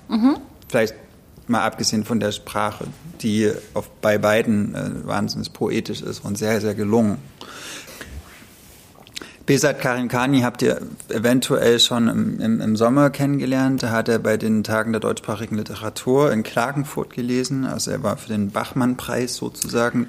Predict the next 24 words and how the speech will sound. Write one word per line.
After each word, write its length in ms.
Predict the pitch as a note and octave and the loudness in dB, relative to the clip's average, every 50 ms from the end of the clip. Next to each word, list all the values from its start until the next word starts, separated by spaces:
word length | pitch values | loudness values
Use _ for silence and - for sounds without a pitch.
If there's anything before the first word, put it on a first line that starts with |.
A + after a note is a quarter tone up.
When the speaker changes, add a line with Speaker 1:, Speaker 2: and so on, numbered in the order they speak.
| - | 0
Speaker 2:
nominiert. 800 | - A#2 A#2 A#2 A#2 A#2 A2+ A2+ A#2 A#2 B2 D3+ E4+ - - - | 2 4 6 6 6 6 6 6 6 6 6 6 6 4 4 4
Speaker 1:
Der 80 | F4+ F4 | 2 4
Bewerb. 380 | - - A2+ A#2 A#2 A2+ A2 A2+ | 6 8 8 8 8 8 6 6
Speaker 2:
Ähm, 120 | - D#4+ E4+ E4+ E4 E4+ F4+ E4+ - - - - - - - - - - - | 4 4 2 0 -2 -4 -6 -8 -12 -14 -16 -14 -14 -14 -14 -16 -16 -8 -2
er 240 | - C3 B2+ B2 A2+ | 0 2 2 2 0
war 200 | A#2+ A#2 A#2 - | 0 -2 -2 -2
auf 220 | B2+ B2 G#2+ - | -4 -4 -4 -4
der, 840 | - - A2+ A2+ A2+ A2 G#2+ G#2+ - - A#2+ A2+ A#2 A2+ A2+ - - - | 0 2 4 6 6 6 4 4 2 2 2 2 4 2 2 0 -4 -6
äh, 40 | - | -4
Shortlist 460 | - C3 B2+ B2+ - B2+ A2 - - | 0 2 2 2 2 0 -2 -2 -2
für 60 | A2 | 0
den 140 | G#2+ G#2+ G#2 | 0 0 2
Aspekte-Preis. 880 | A2 G#2+ - - C#3+ D3 - - D#3+ - - - C3+ C3 C3 B2+ - - | 0 0 0 4 2 2 4 2 -2 -2 -2 -4 -2 0 0 0 0 0
Er 80 | A2 | 0
hat 80 | A2 A2 | 0 0
den 160 | A#2 G#2+ G2 | 0 0 0
Haberfront-Literaturpreis 1400 | A#2 B2 C3+ C#3 B2+ - - B2 A2+ A2+ A#2+ - - A2 - G#2+ G#2+ - B2 B2 B2 - - B2 A#2+ A#2+ - - - | 2 2 2 2 2 2 2 2 2 2 0 -2 -2 -2 -2 -2 0 2 0 0 0 0 2 2 4 4 4 2 0
gewonnen. 320 | A2+ G#2+ A2+ A2 A2+ G#2+ | 0 0 2 2 2 0
Und 300 | - - G#2+ G#2+ - - - - - - - - - - | -2 -2 -2 -2 -2 -4 -10 -18 -18 -18 -18 -18 -10 -4
ich 160 | - A#2 - | -2 0 0
finde 300 | - - C3 B2 B2 - | 2 2 4 4 4 4
all 200 | - A2+ A#2 A2+ | 2 2 2 2
das, 460 | G#2+ - G#2+ G#2+ A#2 - - - - - | 2 2 0 2 2 0 -2 -2 -4 0
äh, 240 | - A2 G#2 G#2 | 2 2 2 2